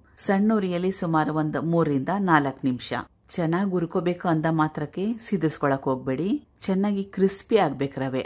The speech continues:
ಅಲ್ಲಿವರೆಗೂ ಹುರ್ಕೋಬೇಕು. ಹುರಿಲಿಕ್ಕೆ ಎಣ್ಣೆ ಆಗ್ಲಿ ತುಪ್ಪ ಆಗ್ಲಿ ಅವಶ್ಯಕತೆ ಇಲ್ಲ. ರವೆ ಹುರಿದಿದ್ದಾಗಿದೆ.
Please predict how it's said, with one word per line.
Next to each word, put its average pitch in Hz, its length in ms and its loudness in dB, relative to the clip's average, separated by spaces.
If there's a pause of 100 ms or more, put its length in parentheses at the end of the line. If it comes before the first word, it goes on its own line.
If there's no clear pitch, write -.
(120)
ಅಲ್ಲಿವರೆಗೂ 147 560 0 (120)
ಹುರ್ಕೋಬೇಕು. 151 680 -2 (460)
ಹುರಿಲಿಕ್ಕೆ 220 560 2 (140)
ಎಣ್ಣೆ 170 320 2
ಆಗ್ಲಿ 147 340 -2
ತುಪ್ಪ 156 180 -6 (140)
ಆಗ್ಲಿ 139 240 -4 (240)
ಅವಶ್ಯಕತೆ 139 540 -2 (100)
ಇಲ್ಲ. 127 140 -4 (1080)
ರವೆ 147 240 4 (220)
ಹುರಿದಿದ್ದಾಗಿದೆ. 139 840 0